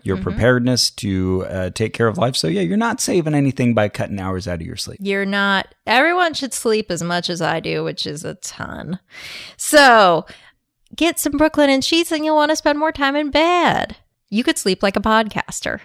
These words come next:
Speaker 1: Brooklinen's been around since two thousand fourteen, and they were founded with the philosophy that beautiful home essentials don't need to have crazy prices.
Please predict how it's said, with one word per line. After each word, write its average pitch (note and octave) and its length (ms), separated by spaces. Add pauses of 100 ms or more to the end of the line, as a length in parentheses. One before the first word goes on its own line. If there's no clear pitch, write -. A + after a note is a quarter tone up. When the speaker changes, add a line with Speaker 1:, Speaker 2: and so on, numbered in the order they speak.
(140)
Speaker 1:
Brooklinen's C3 680
been A#2 320
around A#2+ 260
since A#2+ 200
two B2+ 160
thousand A#2 300
fourteen, B2+ 540
and A#2 420
they A#2 60
were A2+ 140
founded A#2+ 280
with A#2 100
the A#2 60
philosophy C#3 600
that A#2 340
beautiful A#2 300
home A#2+ 180
essentials B2 420
don't A#2+ 500
need A2+ 260
to D#3 80
have A#2+ 360
crazy G2+ 360
prices. B3 480